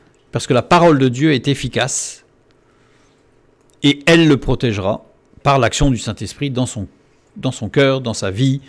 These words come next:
tout entière, de façon concrète, et cetera. De l'autre côté, nous avons vu qu'il y a celui qui connaît Christ, mais qui est encore faible.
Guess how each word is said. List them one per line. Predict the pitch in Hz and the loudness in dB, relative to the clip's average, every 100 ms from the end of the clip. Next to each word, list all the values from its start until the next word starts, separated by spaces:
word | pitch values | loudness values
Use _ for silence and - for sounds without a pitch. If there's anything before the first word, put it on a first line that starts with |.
| - - | -20 -14
tout | 120 | -4
entière, | 117 - 127 123 120 | -4 -2 0 0 -2
de | 95 | -6
façon | 110 113 | -8 -8
concrète, | - 123 - 120 117 | -4 -4 -2 -6 -6
et | 117 | -10
cetera. | - 101 90 87 _ _ _ _ _ _ - _ _ _ _ _ - - - - - - _ _ _ _ _ _ _ _ _ _ _ _ _ _ - | -12 -12 -14 -14 _ _ _ _ _ _ -20 _ _ _ _ _ -20 -20 -20 -20 -20 -20 _ _ _ _ _ _ _ _ _ _ _ _ _ _ 0
De | 180 | 4
l'autre | 294 - | 4 4
côté, | 196 196 285 | 4 6 2
nous | 330 | 4
avons | 135 131 | 4 4
vu | 160 | 2
qu'il | - | 0
y | |
a | 117 | 0
celui | 151 143 170 | 2 2 2
qui | - 120 - - | 0 -6 -4 4
connaît | 233 208 202 | 6 8 6
Christ, | 202 - 269 - - - - - | 2 0 0 0 -10 -18 -20 -12
mais | 135 | -10
qui | 101 104 | -8 -10
est | |
encore | 85 127 | -4 -6
faible. | - 185 226 233 | 0 0 0 -2